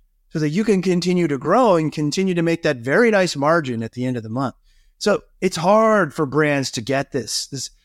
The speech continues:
business is a world of ratios and trends and percentage of revenue and P and Ls and balance sheets, and it's a lot of numbers,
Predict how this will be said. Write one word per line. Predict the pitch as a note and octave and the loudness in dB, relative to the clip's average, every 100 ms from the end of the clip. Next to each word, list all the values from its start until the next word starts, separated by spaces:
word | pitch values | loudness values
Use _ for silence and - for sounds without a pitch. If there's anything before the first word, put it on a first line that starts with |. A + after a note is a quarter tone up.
| _ _ | _ _
business | - A#3+ A#3+ A#3 - | 0 2 2 0 0
is | D#3 | -2
a | D#3 | -2
world | D#3 E3+ C#3 | 0 0 0
of | A2+ | -6
ratios | A#2+ F3+ G#3+ - G3 F#3 D3 | 0 0 2 2 2 0 -2
and | A2 | -6
trends | - - F3+ F3+ F3 E3+ - _ _ _ C3+ | -8 -4 0 0 0 -2 -6 _ _ _ -12
and | C3 | -10
percentage | A#2 - E3+ F#3 D3+ | -6 -2 0 2 0
of | C3+ | 0
revenue | C#3+ D3+ D#3 D3+ D3+ | 2 2 2 2 0
and | C3 | -2
P | - F3 | -2 0
and | F#3 | 2
Ls | D#3 D3+ D3+ B2+ | 2 2 0 -4
and | A#2 | -6
balance | C#3+ D#3+ D#3+ | 0 2 2
sheets, | - D3+ D3+ - | 0 0 -2 -2
and | C#3 | -4
it's | C3+ | -2
a | C3 | -2
lot | C#3 D#3+ F3+ | 0 2 2
of | E3+ | 2
numbers, | D3+ D3 C#3+ C#3+ - | 2 2 0 -2 -6